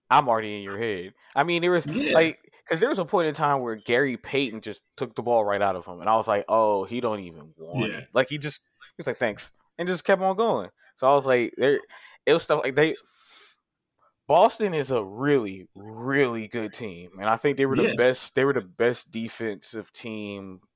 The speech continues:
Speaker 1: Golden State saw all year, like, or at least all playoffs. 'Cause, I mean, we can't, we can't deny that they, they, um, they, they took,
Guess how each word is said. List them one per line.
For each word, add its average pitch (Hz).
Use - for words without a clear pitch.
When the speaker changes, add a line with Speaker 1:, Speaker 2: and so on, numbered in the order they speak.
Speaker 1:
Golden 107
State 90
saw 98
all 98
year, 101
like, 110
or 123
at 113
least 120
all 113
playoffs. 123
'Cause, 151
I 151
mean, 151
we 156
can't, 175
we 135
can't 160
deny 147
that 113
they, 123
they, 139
um, 117
they, 117
they 104
took, -